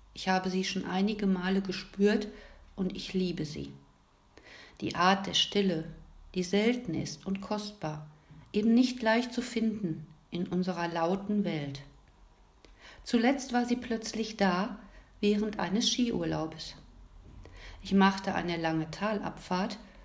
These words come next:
und fuhr Kurve um Kurve hinab. Hinter einer diesen Kurven bog ich in ein Seitental ein und hörte nichts mehr.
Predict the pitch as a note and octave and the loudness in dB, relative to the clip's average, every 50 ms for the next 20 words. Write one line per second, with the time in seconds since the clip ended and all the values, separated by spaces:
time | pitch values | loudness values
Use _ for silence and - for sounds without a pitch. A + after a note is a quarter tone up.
0 | - - - G#3 G3 F#3+ - - - G3+ G#3+ A3+ A3+ - - - - G#3+ A#3+ B3+ | -20 -12 -4 -2 0 0 -2 -2 -2 0 0 0 0 -2 -4 -6 0 2 4 6
1 | B3+ B3+ B3+ B3+ B3+ B3+ B3+ - - - - F#3 F#3 - - G3+ G3+ G3+ G3+ G3 | 6 6 6 4 4 2 0 -6 -10 -6 -4 -2 -2 -2 0 0 2 2 2 2
2 | G3+ G3+ G3 F#3 F#3 F3 D#3 C#3 C#3 - - - - - _ _ _ _ _ _ | 2 2 2 2 2 2 0 0 -2 -4 -10 -16 -20 -20 _ _ _ _ _ _
3 | _ - _ _ _ - - - - - - - - G#3+ A3+ B3+ A#3 - - - | _ -20 _ _ _ -20 -20 -20 -20 -20 -10 -2 0 2 4 4 4 2 4 6
4 | - C#4 C#4 C#4 - - A3+ A#3+ A#3 A#3+ A#3 A#3 - - G3+ G3+ G3 G3 G3 G#3 | 6 8 8 6 4 2 0 0 2 2 2 2 2 2 4 4 4 4 2 2
5 | G#3+ B3 - - - - - - _ _ - G#3 G#3+ G#3+ - - - - - - | 0 -2 -4 -6 -14 -16 -20 -20 _ _ 0 0 0 0 0 0 -2 -2 -2 -4
6 | - - - - _ - - _ - - F3 F3 F3 E3+ E3+ E3 D#3+ - E3+ F3+ | -10 -12 -14 -20 _ -20 -20 _ -12 -8 -6 -4 -4 -4 -6 -4 0 2 2 2
7 | F#3+ F#3+ A3 A3+ A3 A3 G#3+ G#3+ G#3 G#3 G#3+ - - F#3+ G3 G#3 G#3 A3+ B3 - | 2 2 0 -2 -2 -2 -2 -2 -2 -2 -2 0 2 2 4 4 4 2 0 -2
8 | - - - - - - - - - G#3 G3 G3 G3 G3 F#3+ G3 G3+ G3 A#3 A3+ | -6 -14 -18 -20 -20 -20 -20 -8 0 0 0 2 4 4 4 4 4 4 2 0
9 | A3+ A#3 - - - - - - - _ _ - - F#3+ G3 G3 G3 G3 G3 - | 0 -2 -6 -12 -18 -20 -20 -20 -20 _ _ -4 2 6 8 8 8 6 4 0
10 | - - - - D#3 C3 - | -6 -8 -6 -6 -6 -6 -6